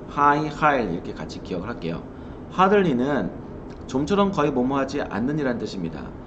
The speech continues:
자, 그래서 좀처럼 뭐뭐하지 않는 이란 뜻으로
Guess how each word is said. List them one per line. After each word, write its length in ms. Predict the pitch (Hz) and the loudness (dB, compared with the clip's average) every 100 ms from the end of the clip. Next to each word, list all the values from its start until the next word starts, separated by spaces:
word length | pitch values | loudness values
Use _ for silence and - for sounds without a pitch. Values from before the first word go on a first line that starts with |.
| - - | -14 -12
자, 160 | - 98 | -8 -6
그래서 560 | 120 131 175 147 - - - - | 0 0 4 2 2 -4 -12 -6
좀처럼 360 | 123 131 180 | -4 0 0
뭐뭐하지 420 | 160 143 147 143 147 | 2 2 0 0 -2
않는 280 | 110 127 | -2 -2
이란 200 | 135 123 | 0 -2
뜻으로 480 | - 90 113 175 196 | -2 -4 2 2 0